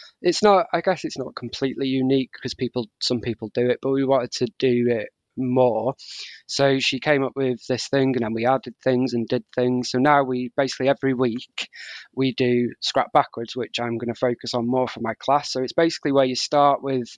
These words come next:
a sticker sheet or a chipboard sheet or whatever embellishment it is that is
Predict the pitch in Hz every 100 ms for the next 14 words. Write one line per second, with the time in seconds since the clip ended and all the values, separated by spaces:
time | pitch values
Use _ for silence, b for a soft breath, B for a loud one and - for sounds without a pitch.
0 | _ b b b b - - 175 170 -
1 | 165 151 127 123 120 117 - - 143 147
2 | 139 - 135 131 123 120 123 160 180 160
3 | 147 143 131 - 123 117 117 113 101 117
4 | - - B B B B - 123 - 123
5 | 120